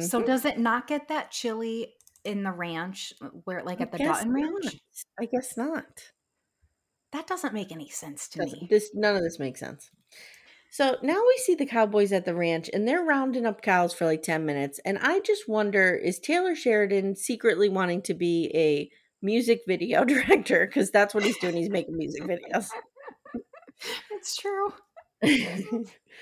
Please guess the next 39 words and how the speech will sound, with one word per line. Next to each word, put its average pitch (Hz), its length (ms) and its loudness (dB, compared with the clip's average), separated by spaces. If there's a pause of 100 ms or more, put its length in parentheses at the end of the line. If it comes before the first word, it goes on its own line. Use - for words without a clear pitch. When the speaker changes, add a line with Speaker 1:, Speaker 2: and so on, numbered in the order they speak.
(380)
Speaker 2:
Monica 349 640 4
is 247 180 -2
watching 220 600 0
as 180 300 2
John 180 360 2
approaches, - 840 -2
and 202 180 2
she 226 140 -4
thanks 240 340 0
him 277 160 2
for 220 100 2
giving 202 320 2
her 202 120 2
that 160 180 2
nice 185 260 -2
speech 196 340 -4
about 180 260 2
Baby 220 260 4
John. 156 760 -2 (200)
Speaker 1:
Mm, 170 60 -12
mm-hmm. 156 220 -12 (100)
Speaker 2:
And 208 100 2
he 214 140 -2
says, 196 320 2
"I - 140 2
think 180 280 -2
God 156 300 -4
gives 156 300 -2
people - 360 -8
hardship - 600 -2
so 170 140 -6
we 156 160 -8
could 156 160 -18
pass - 320 -8
down 160 220 -4
advice 139 380 -4
to 147 120 -6
new 160 160 0
survivors." - 960 -8